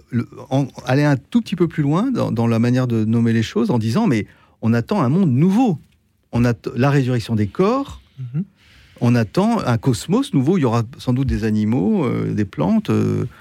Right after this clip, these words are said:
Speaker 1: on pourra, euh, embrasser la femme qu'on a aimée, euh, dans, avec ses, dans, la, la tenir dans ses bras. Enfin, je veux dire, il faut quand même que les,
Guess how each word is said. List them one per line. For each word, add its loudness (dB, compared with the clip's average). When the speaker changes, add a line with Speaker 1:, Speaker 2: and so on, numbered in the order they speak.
Speaker 1:
on 4
pourra, 0
euh, -4
embrasser 2
la 0
femme -2
qu'on -2
a 0
aimée, 2
euh, 2
dans, 0
avec 0
ses, -2
dans, -2
la, 2
la 2
tenir 0
dans -2
ses -2
bras. -6
Enfin, -2
je -2
veux -2
dire, 0
il 0
faut -2
quand -2
même 0
que -4
les, 0